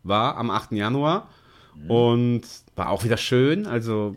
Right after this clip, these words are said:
Speaker 1: wie findest du überhaupt immer diese schönen Titel? Marc ist da und im
Speaker 2: Ja.
Speaker 1: Knappencast und da war
Speaker 2: Ja.
Speaker 1: gerade Marc Wilmots vorgestellt. Wir meinten aber,
Speaker 2: Ja.
Speaker 1: Marc, wie, wie spricht man den richtig aus? Bieniek?
Speaker 2: Eigentlich ja, ne?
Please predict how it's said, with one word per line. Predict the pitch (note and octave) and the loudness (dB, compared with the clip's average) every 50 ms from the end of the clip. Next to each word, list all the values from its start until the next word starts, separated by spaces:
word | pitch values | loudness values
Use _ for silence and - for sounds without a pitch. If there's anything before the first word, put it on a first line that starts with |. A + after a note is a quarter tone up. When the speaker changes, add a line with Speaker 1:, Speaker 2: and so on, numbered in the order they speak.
| - _ | -10 _
Speaker 1:
wie | - A2 | -8 -6
findest | - B2 B2+ B2+ B2+ | -4 -2 -2 0 2
du | |
überhaupt | A#2 A2+ A#2 - | 2 2 2 2
immer | C3 C3 | 0 -2
diese | B2 A#2 A#2 A2 | -2 -2 -2 -2
schönen | - - B2+ A#2 G#2+ G2 | 0 0 2 2 0 0
Titel? | - B2 A#2 - E3+ G3 G3 | -2 -4 -2 -2 -2 -2 0
Marc | C3+ G#2+ A2 C3+ - | 0 2 2 2 2
ist | F3+ D3+ - - | 0 -2 0 0
da | - A2 A#2+ D#3 | 0 2 2 4
und | E3+ D3 | 2 2
im | A#2 A2 | 2 2
Speaker 2:
Ja. | D3 C#3 B2+ | 4 4 4
Speaker 1:
Knappencast | A2 A#2+ D3+ D#3 D#3+ D#3+ F3+ G#3+ - - - | 2 2 0 0 2 2 2 2 0 -2 -2
und | C3+ C3 | -2 0
da | B2 A#2+ | 2 4
war | B2 | 4
Speaker 2:
Ja. | B2+ | 4
Speaker 1:
gerade | B2 A2+ A2+ B2 C#3+ D#3+ F3 - - - - - - - - | 6 6 4 4 4 2 0 -2 -6 -16 -16 -16 -18 -10 -4
Marc | B2+ A#2 G#2+ - | -2 -2 0 2
Wilmots | A#2+ A#2 B2+ D#3 D3+ - | 2 2 4 2 0 0
vorgestellt. | - D#3+ D#3+ D3+ - - E3+ D#3+ E3 D#3 D3 | 0 0 0 0 0 2 4 4 4 2 2
Wir | A#2 A2+ A#2 | 2 2 2
meinten | B2 C3 C3 D3 F3+ - E3 - | 4 2 2 0 0 -2 -6 -8
aber, | - G2 G2+ G2+ G2+ G#2+ A2 B2 C#3+ E3+ F3+ F3+ - _ _ - | -4 -2 -2 0 0 0 0 0 0 -2 -2 -6 -10 _ _ -14
Speaker 2:
Ja. | D#3+ C3 G2 F2+ F#2+ B2+ - - _ _ _ _ _ _ _ _ _ | -12 -10 -10 -10 -10 -14 -18 -20 _ _ _ _ _ _ _ _ _
Speaker 1:
Marc, | - G2+ G#2 G#2 A2+ C3 C#3+ D3 - - - - B2+ B2+ - - - - | -2 0 2 2 2 2 0 -2 -6 -12 -8 -8 -8 -8 -8 -12 -12 -6
wie, | B2+ B2 D#3+ D#3 - - | -2 0 0 0 0 0
wie | D#3+ G3 F#3+ | 0 2 2
spricht | - - A#3+ A#3+ - | 2 0 0 0 2
man | A#3+ G#3+ | 2 4
den | G3 F3+ F3 | 4 4 4
richtig | E3+ F#3+ F#3 - F#3 | 4 2 2 0 0
aus? | F#3 D#3+ B2 B2 | 2 2 2 0
Bieniek? | - - E3+ G#3 A#3 G3+ C#3 G#2 F2 D2+ - - - _ _ _ _ _ _ _ - - | 0 0 2 4 6 6 6 4 2 0 -4 -10 -20 _ _ _ _ _ _ _ -10 -4
Speaker 2:
Eigentlich | C3+ C3 C#3 E3 - - | -2 -2 -2 -2 -2 -2
ja, | - D#3+ C#3 A2 F#2+ F#2 | 0 2 2 2 2 0
ne? | G#2 A#2+ D3 D#3 | -2 -4 -6 -6